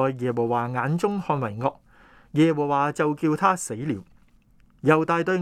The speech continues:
俄南說：「你當與你哥哥的妻子同房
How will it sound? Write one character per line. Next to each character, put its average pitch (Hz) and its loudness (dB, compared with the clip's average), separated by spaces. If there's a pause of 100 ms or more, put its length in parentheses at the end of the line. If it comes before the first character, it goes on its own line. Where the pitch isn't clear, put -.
俄 120 -2
南 113 -6
說： 127 -2 (720)
「你 170 2
當 254 0
與 151 0
你 151 0
哥 214 2
哥 196 -2
的 190 -2
妻 196 -2
子 147 -4
同 107 -6
房 104 -8